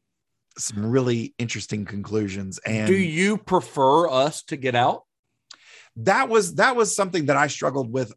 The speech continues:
Speaker 1: for a while. So I was like, "You know what? I, I love both of those movies so much." Um,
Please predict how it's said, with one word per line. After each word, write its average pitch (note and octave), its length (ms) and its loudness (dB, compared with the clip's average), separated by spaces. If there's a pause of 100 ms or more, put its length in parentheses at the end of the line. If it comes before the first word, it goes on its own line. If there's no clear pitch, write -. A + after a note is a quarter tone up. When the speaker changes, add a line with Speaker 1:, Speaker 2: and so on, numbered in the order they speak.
(140)
Speaker 1:
for A#2+ 200 -2
a A2+ 60 -2
while. A2 400 0
So A#2+ 180 -4
I A#2+ 60 2
was A2 120 -6
like, A2+ 240 -4
"You B2 140 -8
know C#3+ 160 -4
what? C3+ 360 -2
I, A#2+ 200 -6 (480)
I B2+ 80 4
love B2 420 4
both C3+ 240 2
of A#2+ 80 -8
those A#2 240 -2
movies A#2 380 -6
so B2 240 -2
much." A#2+ 520 -8 (600)
Um, B2 640 0